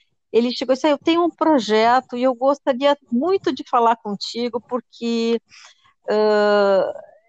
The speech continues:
eu acho que tu te enquadra bem nesse projeto, mas eu tava meio receoso", diz ele,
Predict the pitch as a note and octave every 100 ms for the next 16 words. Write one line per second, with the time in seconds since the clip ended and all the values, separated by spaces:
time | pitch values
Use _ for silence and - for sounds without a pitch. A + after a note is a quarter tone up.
0 | - - C4+ B3+ C#4 - - - C4 -
1 | C#4 _ B3 A#3+ C4 B3+ G#3+ A#3+ A#3+ A#3+
2 | _ A3 G#3 G3+ G#3 - A#3 A#3+ B3+ B3+
3 | B3 B3 B3 B3+ C#4 B3+ - C#4 C4+ D#4+
4 | F4 A#3+ F3 E3 E3 E3+ F3 F3+